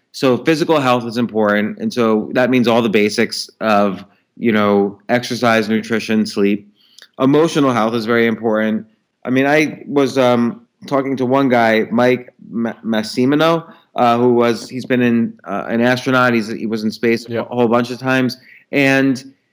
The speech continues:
Speaker 1: he was telling me his, his classmates in M I T, there were ten of them, four of them became astronauts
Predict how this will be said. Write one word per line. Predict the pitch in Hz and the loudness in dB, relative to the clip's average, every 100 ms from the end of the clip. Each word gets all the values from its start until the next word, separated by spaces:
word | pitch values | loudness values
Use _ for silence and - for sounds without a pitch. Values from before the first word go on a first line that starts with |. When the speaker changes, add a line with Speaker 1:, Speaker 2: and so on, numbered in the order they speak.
| _ _ - | _ _ -2
Speaker 1:
he | 220 | 0
was | 214 | 0
telling | 220 196 196 175 | 0 2 2 4
me | 151 143 | 2 2
his, | 160 151 - | 2 -2 -4
his | 160 170 - _ _ - | -2 -2 -2 _ _ -10
classmates | 151 151 196 190 135 127 127 | 0 2 2 0 0 0 0
in | 135 | 0
M | 143 | 2
I | 143 135 | 2 0
T, | 170 170 131 113 | 0 2 2 2
there | 123 | 2
were | 127 117 | 2 0
ten | - 123 | -2 -2
of | 139 | 0
them, | 165 185 180 _ _ _ - - | 0 -2 -4 _ _ _ -20 -4
four | 165 185 175 | 0 4 4
of | 139 | 4
them | 127 123 123 - _ | 2 0 -4 -12 _
became | 139 - 139 | -8 -2 -2
astronauts | 120 135 131 127 120 113 110 - | -2 -2 -2 -2 -2 0 -2 -8